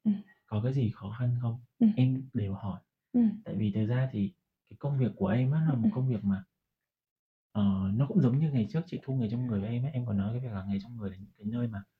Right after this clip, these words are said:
Speaker 2: là cái podcast mà nói về những cái nghề mà không có ai đào tạo á.
Speaker 1: Ừ.
Speaker 2: Thì em biết là vì là không có ai đào tạo nên là
Speaker 1: Ừ.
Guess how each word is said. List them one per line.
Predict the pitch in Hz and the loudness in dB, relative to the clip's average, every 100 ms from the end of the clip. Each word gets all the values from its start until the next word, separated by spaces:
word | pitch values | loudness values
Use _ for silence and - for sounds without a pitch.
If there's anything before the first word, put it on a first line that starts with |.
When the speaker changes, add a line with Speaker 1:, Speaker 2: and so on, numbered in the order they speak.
| _ _ _ _ _ | _ _ _ _ _
Speaker 2:
là | 101 | -2
cái | 104 | 0
podcast | - - 180 139 | -2 0 0 2
mà | |
nói | 98 95 | 2 2
về | 123 | 2
những | 117 135 | 0 0
cái | 147 | 0
nghề | 135 110 98 | 2 2 0
mà | 98 | -2
không | 139 | -4
có | 151 | -4
ai | 143 | -4
đào | 104 98 | -6 -8
tạo | - - | -8 -8
á. | - - - | -10 0 4
Speaker 1:
Ừ. | 214 190 - _ _ | 4 4 -10 _ _
Speaker 2:
Thì | 143 | -2
em | |
biết | 170 | 0
là | 175 | -2
vì | 110 113 104 | -2 0 0
là | |
không | 104 139 143 | -2 -4 -4
có | |
ai | 147 131 | -2 -4
đào | 104 | -4
tạo | 101 123 - | -8 -14 -12
nên | 135 | 2
là | |
Speaker 1:
Ừ. | 214 | 6